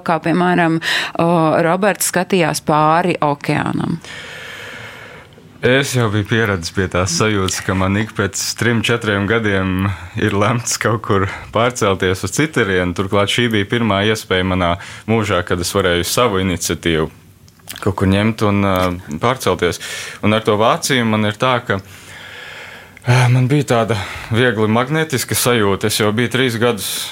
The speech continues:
Speaker 2: nodzīvojis Berlīnē, vienu gadu pirms tam Bonnā, agrākā bērnībā, un man kaut kā gribējās īstenībā vēlreiz uz to Vāciju, es zinu, be-, bet bišķiņ cita, cita rakstura Vāciju, nevis, nevis to z-,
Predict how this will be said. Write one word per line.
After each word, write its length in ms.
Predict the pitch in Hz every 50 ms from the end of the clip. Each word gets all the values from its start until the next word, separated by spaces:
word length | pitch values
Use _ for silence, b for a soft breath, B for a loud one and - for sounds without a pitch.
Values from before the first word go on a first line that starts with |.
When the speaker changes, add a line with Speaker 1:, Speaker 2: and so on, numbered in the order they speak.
| - 117
Speaker 2:
nodzīvojis 560 | 110 113 107 95 104 101 101 101 101 101 101
Berlīnē, 460 | 120 127 127 123 120 113 110 104 101
vienu 240 | 101 117 117 110 107
gadu 240 | 104 101 107 95 92
pirms 240 | - 110 104 101 -
tam 160 | - 95 95
Bonnā, 380 | 92 107 113 123 127 117 107 104 98 95 95 104
agrākā 340 | 101 104 98 98 95 - 104
bērnībā, 640 | 98 95 113 117 113 107 101 104 92 98 95 95 95
un 140 | 98 95 98
man 160 | 101 104 98
kaut 160 | - 104 104 -
kā 220 | 117 110 104 104
gribējās 1040 | 98 98 90 98 95 98 107 113 127 147 160 143 139 127 117 113 107 104 101 - -
īstenībā 480 | 107 110 107 - - 101 95 92 90 87 90
vēlreiz 400 | 104 110 117 107 101 98 92 90
uz 80 | 90 - - 90
to 160 | 85 82 B B B B B B B B B B B -
Vāciju, 540 | 104 107 113 127 - - - 117 117 110 104
es 80 | 98
zinu, 240 | 90 104 110 110 101 95 73 78 98 110
be-, 120 | 113 120 113
bet 160 | 117 127 117
bišķiņ 400 | 120 143 139 - - 117 107 98 87 -
cita, 380 | - - 131 123 - - 101 - B B B B B B
cita 300 | - - 131 127 - 117
rakstura 480 | 110 110 110 - - - - 92 87 82
Vāciju, 540 | 80 80 80 80 82 - - 87 82 78 76 - 95 95
nevis, 280 | 92 95 85 80 - -
nevis 280 | 98 95 85 - - -
to 120 | 85 85 85
z-, 280 | 90 90 - 85 82